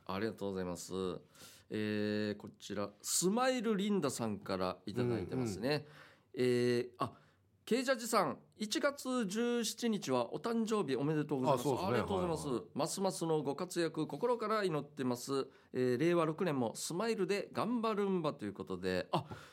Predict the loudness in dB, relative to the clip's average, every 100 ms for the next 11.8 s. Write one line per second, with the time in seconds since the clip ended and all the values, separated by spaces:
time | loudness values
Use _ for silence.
0 | -20 _ _ _ _ -6 0 2 0 0
1 | 0 0 -2 _ _ 0 4 6 4 0
2 | 0 2 4 2 4 6 4 4 0 -2
3 | -2 -2 2 2 6 8 8 6 2 4
4 | 6 6 6 4 4 6 4 2 4 4
5 | 4 4 4 6 4 2 -2 -6 0 4
6 | 4 4 -4 -6 -10 -8 -6 -6 -8 -8
7 | -2 -2 -2 -8 -10 -4 -2 0 0 -2
8 | -6 -8 -6 -2 -4 -4 -6 -8 -10 -12
9 | -4 0 0 -2 -10 _ _ _ -18 -12
10 | -8 -6 -4 -4 -2 -4 -8 -14 -12 -8
11 | -8 -8 -8 -6 -8 -8 -10 -12